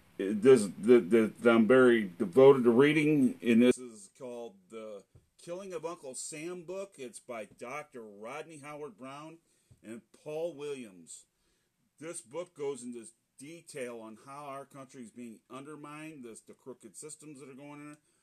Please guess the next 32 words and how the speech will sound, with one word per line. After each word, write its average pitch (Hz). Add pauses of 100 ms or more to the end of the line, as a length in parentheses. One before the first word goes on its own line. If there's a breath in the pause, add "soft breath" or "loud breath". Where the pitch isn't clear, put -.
(140)
where 113
it -
comes 135
into 131
play. 151
It's 135
two 220
hundred 185
years 151
worth 127
of 107
historical 117
documents 107 (1000)
compounded 143
into 135
one 110 (260)
in 123
this 135
book 113
here. 104 (500)
This 127
is 127
not 143
conspiracy 156
theory. 160
This 120
is 107
not 123 (520)
a 107
bunch 120
of 107
garbage. 143